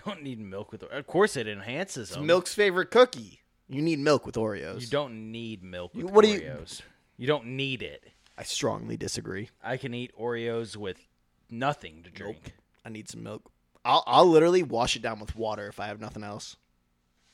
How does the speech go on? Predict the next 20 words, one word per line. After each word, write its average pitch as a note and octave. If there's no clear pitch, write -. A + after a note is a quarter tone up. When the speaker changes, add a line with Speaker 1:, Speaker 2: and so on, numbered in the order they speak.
Speaker 2:
Yeah. A2
Speaker 1:
No. G2+
Speaker 2:
Yeah. G#2+
Speaker 1:
There's A#2+
nothing D#3
like A2+
tearing G#2+
open F#2
an D#2
Oreo E2
and E2+
throwing F2+
the F2
chocolate -
side E2+
in D#2+
your E2
mouth D#2+
and E2
then D#2+